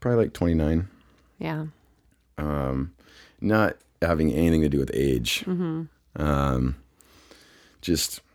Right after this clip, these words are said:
Speaker 1: working and being like, "This is fucking stupid. I don't
Speaker 2: Mm-hmm.
Speaker 1: believe in anything that's happening. I don't, like, I don't, um, I, I'm not getting any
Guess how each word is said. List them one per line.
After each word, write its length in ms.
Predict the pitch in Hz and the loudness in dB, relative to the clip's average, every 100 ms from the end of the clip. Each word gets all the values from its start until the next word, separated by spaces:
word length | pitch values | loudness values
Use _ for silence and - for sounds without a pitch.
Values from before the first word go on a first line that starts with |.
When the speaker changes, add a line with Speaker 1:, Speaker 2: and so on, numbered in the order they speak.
| _ _ _ _ _ _ _ _ _ _ _ _ _ _ _ _ _ _ _ _ _ _ _ - | _ _ _ _ _ _ _ _ _ _ _ _ _ _ _ _ _ _ _ _ _ _ _ -10
Speaker 1:
working 480 | 69 69 73 67 67 | -4 -4 -2 0 0
and 180 | 67 62 | 0 -2
being 160 | 64 | -4
like, 180 | 55 50 | -4 -8
"This 240 | - 95 | -10 -6
is 280 | 76 64 62 - - 58 - - | -4 -4 -6 -10 -14 -14 -14 -20
fucking 400 | - 78 - 62 | -4 -2 0 -2
stupid. 720 | - - 58 60 53 64 - | -2 -2 -4 -2 -4 -4 2
I 100 | 87 | 6
don't 180 | 98 85 | 6 4
Speaker 2:
Mm-hmm. 180 | 78 - | -2 0
Speaker 1:
believe 340 | 85 85 87 | 4 6 6
in 100 | 80 | 4
anything 340 | 76 82 78 73 | 2 2 2 0
that's 160 | 65 | -2
happening. 640 | 71 67 71 69 69 78 - 71 | -4 -4 -2 0 0 -2 -6 -4
I 80 | |
don't, 260 | 73 71 - - - _ _ _ _ _ _ - - - | -2 -2 -4 -12 -20 _ _ _ _ _ _ -20 -20 -18
like, 140 | 62 - | -12 -6
I 60 | 78 | -4
don't, 240 | 76 - _ _ - - - - - - _ _ - | -4 -6 _ _ -20 -20 -20 -20 -20 -20 _ _ -14
um, 640 | 69 65 64 60 55 57 - _ _ _ _ _ _ _ _ 62 | -6 -4 -4 -6 -8 -12 -14 _ _ _ _ _ _ _ _ -16
I, 60 | - - | -14 -10
I'm 140 | 64 76 | -6 -4
not 160 | 69 | -2
getting 220 | 76 71 | -2 0
any 440 | 71 73 73 64 | 2 2 2 -2